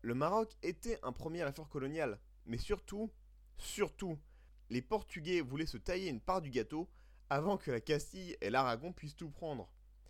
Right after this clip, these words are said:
Des accords de partage territoriaux avaient complètement délaissé le Portugal, et le roi Jean Ier voulait être sûr que son pays aurait voix au chapitre,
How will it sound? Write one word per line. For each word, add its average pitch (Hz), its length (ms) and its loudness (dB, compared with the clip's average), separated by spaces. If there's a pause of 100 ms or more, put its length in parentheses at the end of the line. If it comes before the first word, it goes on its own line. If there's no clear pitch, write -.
(160)
Des 151 220 4
accords 220 340 2
de 131 80 2
partage 143 480 -2
territoriaux 143 640 2
avaient 101 240 0
complètement 202 540 -4
délaissé 135 320 -4
le 139 60 -4
Portugal, 127 540 -6 (680)
et 139 80 4
le 143 80 6
roi 180 260 4
Jean 160 240 -4 (100)
Ier 160 260 -2
voulait 135 260 -2
être 135 220 -6
sûr - 340 -6
que 143 80 -8
son 131 180 -8
pays 160 320 -6
aurait 117 240 0
voix 151 180 -2
au 147 100 -2
chapitre, 139 460 -8